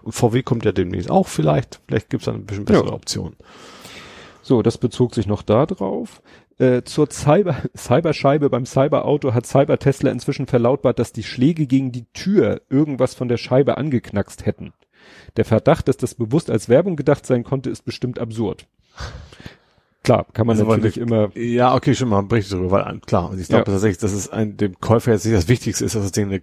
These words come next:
Speaker 1: eine, ja, doch, könnte sein, ja.
Speaker 2: Ja. Zu Google Cloud Print. Ich hab gehört, dass das Technik von Googles Chatdienst benutzen würde,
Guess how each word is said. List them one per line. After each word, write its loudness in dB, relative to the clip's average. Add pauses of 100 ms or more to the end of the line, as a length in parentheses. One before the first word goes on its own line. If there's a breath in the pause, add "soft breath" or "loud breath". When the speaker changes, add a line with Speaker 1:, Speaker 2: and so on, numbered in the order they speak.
Speaker 1:
eine, -6
ja, 0
doch, -4
könnte -10
sein, -6 (140)
ja. -8
Speaker 2:
Ja. -2 (1200 loud breath)
Zu 0
Google 2
Cloud 2
Print. -2
Ich -2
hab 0
gehört, 2
dass 0
das -2
Technik -2
von -4
Googles 0 (140)
Chatdienst -2
benutzen -4
würde, -6